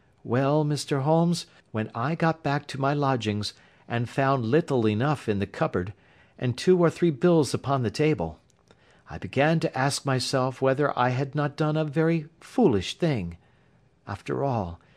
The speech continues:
if these people had strange fads, and expected obedience on the most extraordinary matters, they were at least ready to pay for their eccentricity. Very few governesses in England are getting one hundred pounds a year.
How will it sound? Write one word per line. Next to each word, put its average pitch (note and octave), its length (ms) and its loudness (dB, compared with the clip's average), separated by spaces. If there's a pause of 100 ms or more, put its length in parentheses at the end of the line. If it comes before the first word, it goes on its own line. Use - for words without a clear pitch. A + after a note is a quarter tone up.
(180)
if C3 160 0
these F3+ 240 2
people D3+ 320 -2
had A#2+ 240 -2
strange C3+ 440 -2
fads, B2 600 0 (100)
and A#2 100 -4
expected C3+ 540 -2
obedience C#3 600 0
on A#2 180 -2
the A2 200 0 (140)
most D3 440 0
extraordinary A#2+ 880 -2
matters, F#2+ 580 -4 (560)
they B2 140 4
were D3+ 200 4
at D#3+ 140 2
least D#3+ 340 4
ready F3+ 280 0
to B2+ 100 -2
pay A2+ 260 -2
for A2 200 0
their A#2 260 2
eccentricity. B2 1000 -4 (760)
Very D#3 320 4
few F#3 220 4
governesses C3+ 840 0
in G#2+ 140 2
England B2+ 400 0
are G#2 100 0
getting G#2 420 -2 (220)
one G#2+ 220 0
hundred F#2+ 420 -4
pounds G#2+ 460 -2
a E2 80 -4
year. E2+ 480 -2